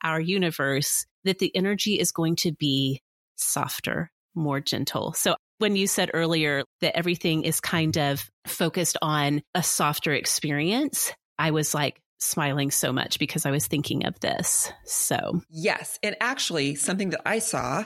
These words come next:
Speaker 2: in one of the articles that I read, <laughs> I thought this is funny. I think it was the New York Times. One of the trends for twenty twenty-three, they call it
Speaker 1: Okay.
Speaker 2: the normies.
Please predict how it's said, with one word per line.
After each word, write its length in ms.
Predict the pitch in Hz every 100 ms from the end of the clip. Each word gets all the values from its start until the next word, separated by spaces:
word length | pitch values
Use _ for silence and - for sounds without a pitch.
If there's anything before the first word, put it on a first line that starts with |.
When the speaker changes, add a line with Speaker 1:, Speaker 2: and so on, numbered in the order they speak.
| -
Speaker 2:
in 380 | 185 170 160 156
one 320 | 160 156 190 190
of 100 | 185
the 100 | -
articles 320 | 139 139 139
that 140 | -
I 100 | 185
read, 420 | 202 - - -
<laughs> 60 | 170
I 60 | 196
thought 200 | - 208
this 200 | 220 -
is 100 | -
funny. 380 | 151 151 147 180 - -
I 40 | -
think 120 | 269
it 40 |
was 120 | 226
the 60 | 185
New 80 | 175
York 140 | 156
Times. 340 | - 147 147 - _
One 160 | 190 208
of 40 |
the 80 | 240
trends 420 | 233 180 160 185
for 80 | 175
twenty 220 | - 165
twenty-three, 680 | 160 165 165 160 156 147 -
they 120 | 143 180
call 200 | 202 196
it 20 |
Speaker 1:
Okay. 240 | 269 160
Speaker 2:
the 60 | 160
normies. 360 | 147 139 73